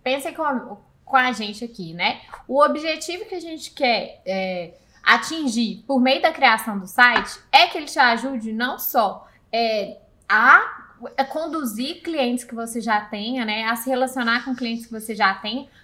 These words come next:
mas também a conquistar novos clientes de forma recorrente por meio da internet. Então, se o nosso site é conquista-, é, no, o objetivo do nosso site é conquistar novos clientes por meio da internet,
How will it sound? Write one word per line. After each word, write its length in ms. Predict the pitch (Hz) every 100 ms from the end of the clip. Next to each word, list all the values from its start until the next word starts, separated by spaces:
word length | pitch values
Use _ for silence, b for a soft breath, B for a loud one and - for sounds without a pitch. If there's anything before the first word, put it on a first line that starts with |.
| b
mas 360 | 311 302 320 359
também 480 | 403 349 262 277 -
a 100 | 294
conquistar 720 | - 370 - - 277 269 330
novos 440 | 294 240 254 294
clientes 580 | - 381 311 240 254 277
de 180 | 254 302
forma 400 | - 262 240 233
recorrente 840 | 214 254 554 370 330 269 247 269 -
por 160 | 320
meio 180 | 285 262
da 80 | 254
internet. 640 | 254 311 320 214 175 - _ _ b -
Então, 180 | 403
se 100 | 554
o 40 | 480
nosso 280 | 370 370 -
site 400 | 240 196 202 269
é 100 | 294
conquista-, 400 | 339 320 - -
é, 200 | 190 -
no, 160 | 254
o 100 | 269
objetivo 540 | 269 254 254 247 359 370
do 100 | 359
nosso 240 | 262 240
site 340 | - 202 196 -
é 180 | - 285
conquistar 540 | 370 330 269 - 226 208
novos 380 | 208 202 208
clientes 340 | - 196 185 185
por 160 | 196
meio 200 | 185 175
da 80 | 175
internet, 680 | 170 175 175 240 233 - -